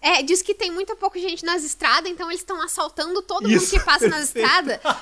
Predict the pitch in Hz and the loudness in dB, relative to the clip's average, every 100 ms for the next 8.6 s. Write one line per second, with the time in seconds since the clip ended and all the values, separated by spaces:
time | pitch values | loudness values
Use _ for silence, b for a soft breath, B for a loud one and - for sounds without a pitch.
0 | 311 370 427 392 381 427 349 359 - 453 | -2 4 4 4 0 0 4 4 4 2
1 | 247 415 427 - 320 339 359 B B 320 | 2 2 0 0 -2 -2 -6 B B -6
2 | 294 285 277 269 453 - - 554 605 440 | -4 -2 0 2 4 2 2 2 4 4
3 | 381 311 254 277 262 254 269 269 - 262 | 4 2 2 2 2 4 2 2 -2 -6
4 | 196 - 339 453 466 294 214 220 233 - | -8 -6 0 2 4 2 2 -4 -8 -6
5 | 262 247 247 233 247 185 170 b b - | -4 -2 0 0 0 -2 -4 b b -6
6 | 247 277 269 277 - 247 320 330 - - | 2 4 6 4 2 0 2 2 2 0
7 | 262 381 302 208 311 330 240 247 - - | -2 0 2 4 4 4 4 4 4 2
8 | 349 294 277 605 453 269 | 2 2 2 4 4 4